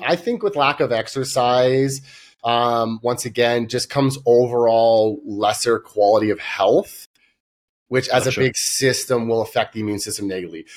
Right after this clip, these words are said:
Speaker 1: Whether you don't produce enough lymphocytes, whether you're not getting enough nutrients, you know, sometimes you look at people who don't exercise, they don't eat enough food 'cause they're just,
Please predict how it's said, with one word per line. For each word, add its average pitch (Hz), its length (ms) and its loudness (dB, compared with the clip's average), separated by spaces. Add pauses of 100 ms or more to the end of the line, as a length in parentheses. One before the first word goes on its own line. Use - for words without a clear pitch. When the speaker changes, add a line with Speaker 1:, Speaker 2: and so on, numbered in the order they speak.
(160)
Speaker 1:
Whether 127 240 2
you 123 160 -4
don't 120 200 -2
produce 117 360 -6
enough 104 260 -2
lymphocytes, 98 800 -2
whether 110 220 2
you're 113 160 2
not 107 380 2
getting 104 220 0
enough 101 260 -2
nutrients, 98 800 -2 (400)
you 120 100 -2
know, 113 160 4
sometimes 123 440 -2
you 123 60 -2
look 120 120 -4
at 117 80 -12
people 117 180 -4
who 117 60 -2
don't 98 140 -2
exercise, 107 600 -2
they 110 120 -2
don't 110 200 0
eat 110 140 -4
enough 107 320 -4
food 101 640 2
'cause 110 140 -12
they're 117 80 -6
just, 107 180 -12